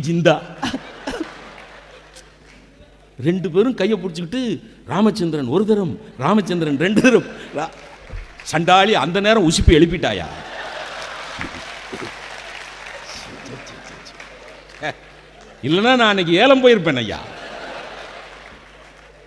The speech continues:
ரெண்டுல யார் எடுத்தா என்ன ஐயா? பிரீத்தி ஜிந்தா எடுத்தா என்ன, ஷில்பா ஷெட்டி எடுத்தா என்ன? ஷில்பா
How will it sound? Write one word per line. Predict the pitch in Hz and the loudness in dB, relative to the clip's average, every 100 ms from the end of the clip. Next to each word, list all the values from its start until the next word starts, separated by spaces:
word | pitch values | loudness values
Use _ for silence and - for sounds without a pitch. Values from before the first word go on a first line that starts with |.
| - | -4
ரெண்டுல | 160 254 302 269 | 2 4 6 6
யார் | 170 233 294 | 6 6 6
எடுத்தா | 285 294 294 | 4 6 6
என்ன | 233 | 6
ஐயா? | 190 139 127 - - - - - - - 101 113 - - - - - - - - - - | 2 2 0 -4 -14 -14 -16 -14 -14 -14 -14 -14 -16 -20 -20 -20 -20 -20 -20 -20 -20 -6
பிரீத்தி | 165 220 220 | -4 -2 -2
ஜிந்தா | 180 202 190 | -4 -2 0
எடுத்தா | 170 147 151 | 0 -2 -4
என்ன, | 131 113 107 165 | -4 -4 -4 -4
ஷில்பா | 160 165 214 190 | -4 -2 -2 -2
ஷெட்டி | 151 117 | -4 -6
எடுத்தா | 117 101 101 | -8 -8 -12
என்ன? | 82 76 78 - | -14 -14 -10 -6
ஷில்பா | 214 247 | 0 0